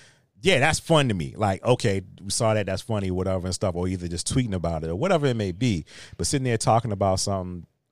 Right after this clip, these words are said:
I'm just, I gotta find my groove in it. If I ain't found my groove in it, then I might put it down. But right now, I'm just trying to, you know, work through it or whatever and stuff like that, because there's been a lot of stuff happening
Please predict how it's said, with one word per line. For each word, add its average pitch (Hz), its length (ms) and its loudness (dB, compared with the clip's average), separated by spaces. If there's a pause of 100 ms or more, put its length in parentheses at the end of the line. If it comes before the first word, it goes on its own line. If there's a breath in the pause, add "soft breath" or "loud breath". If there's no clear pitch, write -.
(260)
I'm 147 260 2
just, 127 280 2
I 151 80 4
gotta 156 200 4
find 110 280 2
my 92 100 2
groove 85 400 0
in 69 100 -10
it. - 140 -20
If 92 140 -4
I 151 140 6
ain't 156 100 4
found 143 160 2
my 123 100 4
groove 113 340 2
in 113 120 0
it, 110 120 -6 (720)
then 120 220 6
I 131 140 4
might 123 200 6
put 113 140 4
it 90 100 2
down. 80 340 -2
But 104 120 0
right 127 200 6
now, 123 160 2
I'm 113 100 2
just 113 140 -2
trying 107 180 0
to, 95 220 -2
you 214 80 -10
know, 156 240 2 (200)
work 117 280 0
through 104 240 4
it 98 140 -2
or 87 100 0
whatever 90 300 2
and 87 100 -2
stuff 87 220 0
like 90 120 0
that, 98 140 0
because 104 220 -2
there's 120 120 0
been 104 120 0
a 92 80 0
lot 101 240 4
of 101 40 2
stuff 90 220 -2
happening 95 400 -2